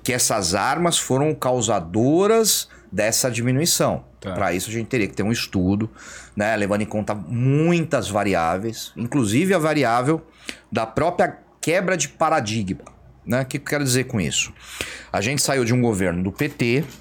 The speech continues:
Speaker 1: que é um governo humanista, né?
Speaker 2: Uhum.
Speaker 1: Que sempre disse que cadeia não resolve, né? Que o pobre só rouba porque ele é pobre, né? Porque ele não tem chance na vida. Ou seja, alguém que justifica a criminalidade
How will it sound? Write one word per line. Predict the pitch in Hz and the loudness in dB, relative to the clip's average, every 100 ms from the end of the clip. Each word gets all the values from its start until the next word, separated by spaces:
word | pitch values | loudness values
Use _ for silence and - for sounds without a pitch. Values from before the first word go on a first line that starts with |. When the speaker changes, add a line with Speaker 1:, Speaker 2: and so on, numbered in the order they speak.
| - - - - - - - - - | -18 -18 -20 -20 -16 -16 -16 -16 -4
Speaker 1:
que | 151 | 0
é | 113 | 2
um | 107 | 2
governo | 104 92 92 85 76 65 - - - _ - 123 | 2 2 0 0 -4 -6 -14 -20 -20 _ -4 0
humanista, | 113 107 95 95 - - 156 - - - | 2 4 2 2 0 0 -2 -4 -20 -8
né? | - 120 | -2 -2
Speaker 2:
Uhum. | 196 127 - - - - - - | -2 -8 -10 -14 -14 -18 -16 -6
Speaker 1:
Que | 120 | -2
sempre | - 135 131 | 0 0 -2
disse | 98 113 107 - | 0 0 0 -2
que | - - | -4 -8
cadeia | 113 110 85 82 | -6 -4 0 0
não | 85 107 | 2 2
resolve, | 156 135 127 120 117 107 117 117 - - | 2 2 4 4 2 2 0 0 -10 -10
né? | - 110 131 131 - - - - | -2 -2 -2 -6 -14 -20 -20 -14
Que | - 95 104 | -4 0 0
o | |
pobre | - 101 98 90 | 0 2 2 2
só | 87 101 | 0 0
rouba | 87 95 87 90 | 2 2 2 -2
porque | - - 73 | -4 -8 -4
ele | 120 | -4
é | |
pobre, | - 120 110 107 92 104 107 113 | -2 2 4 2 2 0 0 -2
né? | 87 92 | -4 -4
Porque | - | -4
ele | 90 | -4
não | 87 85 | -4 -6
tem | 92 85 80 - - - | -2 -2 -4 -10 -20 -8
chance | - 82 80 - | -4 -2 -2 -2
na | 104 104 | -2 -2
vida. | 92 104 113 | 0 0 2
Ou | 143 | 2
seja, | 139 92 | 2 0
alguém | 113 156 | -2 -2
que | 214 | 0
justifica | 143 175 190 - 202 - 151 151 | 2 2 2 0 -2 0 0 -2
a | |
criminalidade | 143 151 147 147 147 117 98 - | -2 -2 0 0 2 2 0 -4